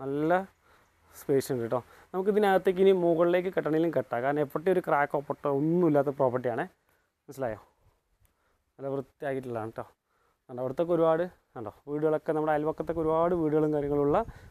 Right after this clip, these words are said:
ഒരു ലൊക്കേഷനും കൂടിയാണ്. മനസ്സിലായോ? ഞാൻ ഇതിന് റോഡ് ഇതാണ്ടോ, ഇതാണ്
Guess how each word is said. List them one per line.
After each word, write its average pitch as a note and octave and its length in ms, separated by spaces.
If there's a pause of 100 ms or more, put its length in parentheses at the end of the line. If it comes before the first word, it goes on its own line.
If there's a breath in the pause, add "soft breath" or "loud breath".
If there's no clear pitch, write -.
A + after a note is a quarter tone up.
(140 loud breath)
ഒരു D3 160
ലൊക്കേഷനും C3 480
കൂടിയാണ്. G#2+ 340 (880)
മനസ്സിലായോ? A2+ 380 (300)
ഞാൻ F3+ 140
ഇതിന് F3 160 (140)
റോഡ് D3 240
ഇതാണ്ടോ, A#2+ 220 (1300)
ഇതാണ് G#3 240